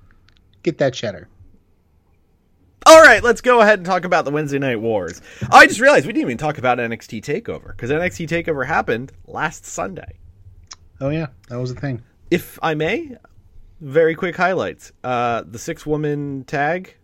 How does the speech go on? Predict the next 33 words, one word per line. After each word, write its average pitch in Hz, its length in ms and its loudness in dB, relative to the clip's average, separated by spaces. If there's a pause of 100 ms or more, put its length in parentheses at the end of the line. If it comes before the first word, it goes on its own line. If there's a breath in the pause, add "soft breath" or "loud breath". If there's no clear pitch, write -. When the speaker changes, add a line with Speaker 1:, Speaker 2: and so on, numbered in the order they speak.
(380)
Speaker 2:
fine. 151 460 -8 (720)
Speaker 1:
Mm-hmm. 123 260 -4 (220)
Speaker 2:
Uh, 95 520 -10 (460 soft breath)
they 110 420 -8
seem 135 320 -8
to - 140 -10
act 120 240 0
as 117 120 -10
if 120 140 -8
Tegan 113 300 -10
Nox 110 360 -8
getting 110 280 -12
a 104 60 -12
pin 110 360 -12
on 101 180 -14
Dakota 104 300 -12
Kai 110 220 -6
was 95 140 -12
the 98 120 -12
end 104 120 -10
of 101 80 -8
their 98 160 -4
feud, 107 320 -8
which 87 200 -12
is 80 100 -18
a 80 60 -16
real 135 320 -2
weak 117 200 -8
way 110 120 -4
to 104 80 -8
end 123 220 -8
that, - 240 -10
but 101 200 -6